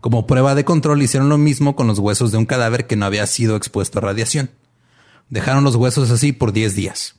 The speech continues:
Cuando los retiraron del papel y la película, encontraron una constelación de manchas pálidas contrastando con el fondo oscuro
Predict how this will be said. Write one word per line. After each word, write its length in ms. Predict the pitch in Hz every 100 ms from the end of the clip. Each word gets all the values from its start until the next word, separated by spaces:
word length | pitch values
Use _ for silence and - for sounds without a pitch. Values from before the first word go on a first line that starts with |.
| _ _ _ _ - _ _
Cuando 300 | - 110 113
los 160 | 110 110
retiraron 480 | 110 113 117 131
del 120 | 139 135
papel 340 | 131 127 123
y 40 |
la 180 | 117 139
película, 480 | 147 135 117 120 113
encontraron 680 | 127 123 117 113 117 120 123
una 220 | 151 180
constelación 640 | 180 165 - 127 208 143 135
de 120 | 123
manchas 420 | 117 120 117 120
pálidas 460 | - 127 117 104 -
contrastando 600 | 117 92 101 - 95 98
con 140 | 104
el 80 | 92
fondo 260 | - 95 90
oscuro 400 | - 120 117